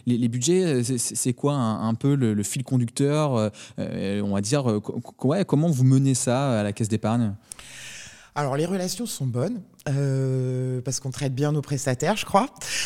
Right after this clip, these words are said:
Speaker 2: Enfin, en tout cas, on essaye. Euh, alors, il y en a qui ont souffert, quand même, hein. Euh, les traiteurs,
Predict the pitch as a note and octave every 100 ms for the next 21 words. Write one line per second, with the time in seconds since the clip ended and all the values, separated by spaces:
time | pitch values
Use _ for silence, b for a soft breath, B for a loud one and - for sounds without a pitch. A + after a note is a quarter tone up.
0 | B B D3 D#3 C#3+ D#3+ G#3 F#3 E3 -
1 | C#3+ F#3 C4 - E3+ D#3+ D3+ D3+ C#3+ C#3+
2 | C#3+ C#3+ C#3+ C#3+ B2 G#2 - - D#3+ F#3
3 | G3+ A3 F#3 - F3+ - D#3 B2+ - -
4 | B2 A#2 A#2+ F#3+ A3+ - C#3 C3+ C3+ C#3+
5 | - D3 E3+ F3 A3+ A#3